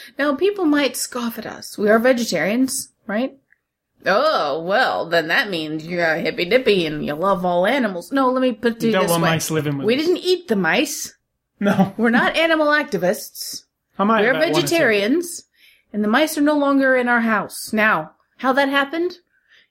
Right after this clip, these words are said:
Speaker 1: It's not gonna be a mouse-friendly situation. In fact, I went to peta dot org and read about how to get rid of mice in your house, every scenario, even their little, nice little paragraph about,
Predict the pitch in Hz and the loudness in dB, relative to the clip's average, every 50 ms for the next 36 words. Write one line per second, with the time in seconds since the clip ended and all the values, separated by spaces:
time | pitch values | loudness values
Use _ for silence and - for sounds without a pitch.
0 | _ _ _ _ _ - - 220 247 - 302 302 302 277 311 311 302 277 285 285 | _ _ _ _ _ -16 -12 -8 -4 -2 0 2 2 2 2 2 4 4 4 4
1 | 285 277 - - - 277 269 269 269 277 254 - - 254 233 - 254 254 285 302 | 2 0 -4 -2 0 2 2 4 4 2 0 0 -2 -4 -2 0 0 2 2 0
2 | 269 - 147 110 - - 254 262 254 311 320 285 - - - 254 247 269 302 - | 0 -2 -4 -8 -4 0 0 0 2 2 0 0 -2 -2 0 2 2 2 2 0
3 | 359 - - - - 349 359 339 247 247 269 262 254 277 285 240 180 - 185 - | -2 -6 -4 -2 0 0 0 0 0 2 2 2 2 2 2 2 0 -2 -4 -4
4 | 160 226 240 233 247 302 302 233 220 185 190 - - - 220 220 190 160 185 190 | -2 0 0 2 2 2 2 2 0 0 0 -2 0 -2 -2 -4 -2 -2 -2 -2
5 | 170 190 202 226 269 262 247 202 185 180 180 - - - - - 233 247 302 359 | -2 0 0 0 0 0 0 -2 -2 -2 -4 -8 -10 -12 -8 -4 -2 0 2 2
6 | 277 - - - - - - _ _ - - - _ _ _ _ _ _ - 240 | 0 0 -4 -6 -10 -10 -10 _ _ -20 -20 -20 _ _ _ _ _ _ -2 0
7 | 277 277 254 254 302 320 320 311 - - 339 320 330 339 330 311 226 190 170 151 | 0 0 0 0 0 0 0 0 -2 -2 0 0 2 2 2 2 2 0 0 -2
8 | 151 151 160 240 - - - 269 285 294 330 359 349 370 302 359 370 359 339 339 | -4 -4 -4 -6 -8 -8 -4 -2 -2 0 2 2 2 2 2 2 2 2 2 2
9 | 320 320 311 277 277 294 302 311 311 285 262 269 285 302 294 - 311 302 277 285 | 2 0 0 0 -2 0 0 0 0 2 2 2 0 0 -2 -2 -4 -4 -4 -2
10 | - 277 285 262 254 190 190 185 185 180 - - 185 190 190 185 170 - | 0 0 2 2 2 0 0 0 0 -2 -2 -4 -2 0 0 0 0 -2